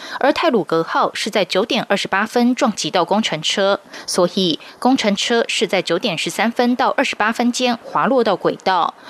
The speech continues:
他并指出，三号上午落在隧道外的第一、二节车厢已经脱离轨道，由于第三节车厢损害相当严重，必须先修复轨道后才能够脱离。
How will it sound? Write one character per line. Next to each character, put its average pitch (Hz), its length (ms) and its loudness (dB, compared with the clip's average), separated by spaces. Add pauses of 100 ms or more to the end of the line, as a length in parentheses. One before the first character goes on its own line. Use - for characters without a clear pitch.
(220)
他 330 120 0
并 302 180 4
指 156 140 0
出， 240 440 0 (160)
三 302 200 0
号 302 120 0
上 294 320 0
午 185 280 2
落 214 120 2
在 214 160 0
隧 294 240 -2
道 240 140 0
外 214 220 0
的 156 240 0
第 226 160 0
一、 220 200 -4
二 254 160 0
节 160 220 -4
车 - 180 -2
厢 262 360 0
已 185 120 -4
经 247 220 -2
脱 262 220 0
离 180 100 -2
轨 156 280 0
道， 185 300 0 (300)
由 226 160 6
于 226 140 2
第 240 140 -2
三 262 180 0
节 226 160 -2
车 - 200 0
厢 254 280 2
损 165 200 -2
害 220 240 0
相 202 180 0
当 208 180 2
严 139 180 -2
重， 202 300 0 (280)
必 247 120 4
须 - 180 0
先 240 200 0
修 269 160 0
复 262 160 0
轨 170 180 0
道 214 180 0
后 233 320 0
才 180 200 -2
能 170 120 -4
够 196 140 0
脱 247 260 0
离。 165 320 -2